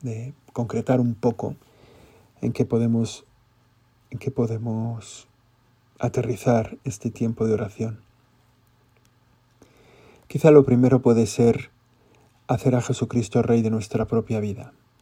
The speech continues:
En los momentos de las decisiones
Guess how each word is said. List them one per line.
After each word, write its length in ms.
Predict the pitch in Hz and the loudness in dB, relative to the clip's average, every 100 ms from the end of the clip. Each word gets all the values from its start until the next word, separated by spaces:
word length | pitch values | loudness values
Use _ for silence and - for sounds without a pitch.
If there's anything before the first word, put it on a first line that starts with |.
| _ _ _ _ _ _ _ _ _ _ _ _ _ _ _ _ _ _ _ _ - | _ _ _ _ _ _ _ _ _ _ _ _ _ _ _ _ _ _ _ _ 0
En 140 | 123 | 0
los 180 | 113 - | 0 0
momentos 320 | 113 120 123 | 0 2 4
de 80 | 123 | 4
las 180 | 117 107 | 4 2
decisiones 840 | 117 120 - 131 135 139 139 - | 0 -2 0 2 4 2 0 -8